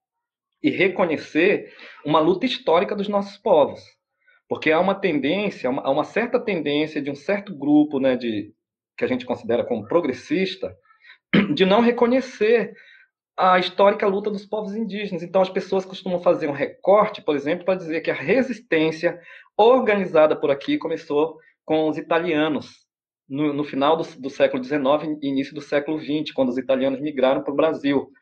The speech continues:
que é, novamente, a reprodução de uma história eurocêntrica, né? Então, é importante reconhecer uma, uma luta histórica ancestral dos nossos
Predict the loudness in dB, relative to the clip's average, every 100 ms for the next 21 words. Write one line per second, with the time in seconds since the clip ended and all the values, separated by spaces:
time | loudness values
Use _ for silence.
0 | _ 0 4 6 6 4 4 2 0 -4
1 | -4 -6 -2 -2 0 -2 2 2 2 -2
2 | -4 -4 -4 -8 -16 -18 -6 -4 0 2
3 | 2 4 0 2 2 2 0 -6 -4 0
4 | -2 0 0 0 -2 _ _ _ -2 0
5 | 2 0 0 -4 2 6 6 4 0 -2
6 | -2 -12 -6 2 4 4 0 -6 -6 -10